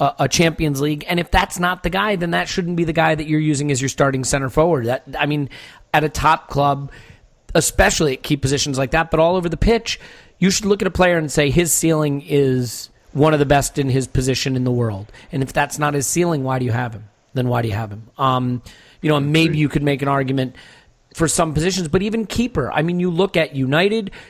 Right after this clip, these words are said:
you look at Chelsea, you look at, uh, City and Spurs. You have Lloris, who, you know, Hugo Lloris has maybe dipped a level, but at one time considered the best in the world.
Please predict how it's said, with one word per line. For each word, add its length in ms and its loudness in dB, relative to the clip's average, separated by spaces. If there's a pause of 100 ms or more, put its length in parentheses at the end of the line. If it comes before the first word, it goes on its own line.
you 140 2
look 200 0
at 100 -10
Chelsea, 600 0 (220)
you 180 -2
look 260 0
at, 320 0 (440)
uh, 220 0
City 520 0
and 200 -2
Spurs. 440 -2
You 80 2
have 80 -2
Lloris, 560 2 (560)
who, 400 0 (100)
you 100 2
know, 220 0
Hugo 380 0
Lloris 300 2
has 100 -4
maybe 400 0 (600)
dipped 240 2
a 40 2
level, 300 2
but 120 2
at 100 -2
one 200 2
time 280 2
considered 360 0
the 60 0
best 240 -2
in 60 -2
the 60 0
world. 420 2